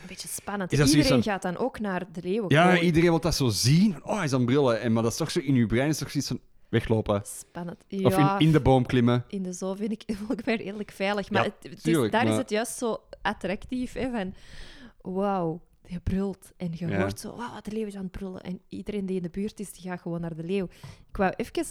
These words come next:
Speaker 1: wij zijn eens in de zoo geweest, in, ja, op al, vele plaatsen, want als wij een citytrip doen,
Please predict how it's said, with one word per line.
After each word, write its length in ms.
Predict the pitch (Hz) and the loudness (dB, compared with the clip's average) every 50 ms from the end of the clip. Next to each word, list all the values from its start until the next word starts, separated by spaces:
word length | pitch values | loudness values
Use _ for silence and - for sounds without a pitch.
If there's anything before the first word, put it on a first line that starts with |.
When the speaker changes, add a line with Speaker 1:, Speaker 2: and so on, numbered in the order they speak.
| - - - | -8 -10 -4
Speaker 1:
wij 160 | 185 185 180 | -2 -2 0
zijn 260 | - 196 180 185 196 - - | 0 -2 -2 -2 -4 -6 -6
eens 180 | - - - | -8 -8 -4
in 140 | - 190 175 | -4 -4 -4
de 80 | 170 170 | -4 -4
zoo 260 | 160 - 190 208 262 | -4 -2 0 0 0
geweest, 520 | - 294 269 277 294 285 - - - - - - | -2 -2 -2 -2 -4 -4 -6 -10 -16 -16 -10 -4
in, 320 | 220 208 185 170 156 156 - - - - - - - - - - - - - - - - | -2 -2 -2 -2 -4 -6 -10 -14 -18 -20 -20 -20 -20 -20 -20 -20 -20 -18 -16 -14 -12 -8
ja, 220 | - 180 180 170 - | -6 -4 -4 -4 -4
op 180 | - 175 - - | -6 -8 -8 -8
al, 140 | - - - | -10 -10 -12
vele 280 | - - 180 175 175 175 | -10 -6 -6 -4 -4 -6
plaatsen, 320 | - 202 190 185 - - 175 | -6 -6 -6 -6 -6 -6 -6
want 140 | 170 - - | -6 -6 -6
als 180 | 208 - - | -10 -8 -4
wij 100 | - 196 | -4 -4
een 100 | 208 175 | -4 -4
citytrip 720 | - - - 208 - 226 - - - 269 202 190 196 - | -4 -4 -4 -2 -2 -2 -2 0 0 0 0 -2 -2 -2
doen, 300 | - 202 202 208 269 247 | 0 0 2 2 0 -2